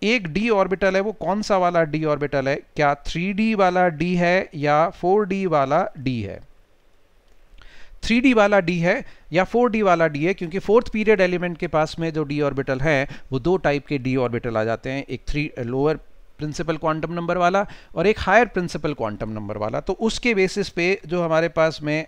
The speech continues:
हाइब्रिडाइजेशन स्टेट जो होगी उसका रिप्रेजेंटेशन एसपी थ्री डी हो सकता है या फिर डीएसपी थ्री हो सकता है। तो ये प्रिंसिपल क्वांटम नंबर को कंसिडर करके हमने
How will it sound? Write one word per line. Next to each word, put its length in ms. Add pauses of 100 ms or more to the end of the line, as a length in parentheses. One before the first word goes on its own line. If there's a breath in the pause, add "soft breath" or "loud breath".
हाइब्रिडाइजेशन 1000
स्टेट 420
जो 160
होगी 400 (400 soft breath)
उसका 280
रिप्रेजेंटेशन 1000 (460)
एसपी 680 (280)
थ्री 280 (140)
डी 220
हो 200
सकता 400
है 200 (400 soft breath)
या 300
फिर 320 (200)
डीएसपी 1200 (140)
थ्री 160 (120)
हो 200
सकता 320
है। 120 (520 soft breath)
तो 60
ये 220 (180)
प्रिंसिपल 460
क्वांटम 400
नंबर 320
को 140
कंसिडर 500
करके 340
हमने 280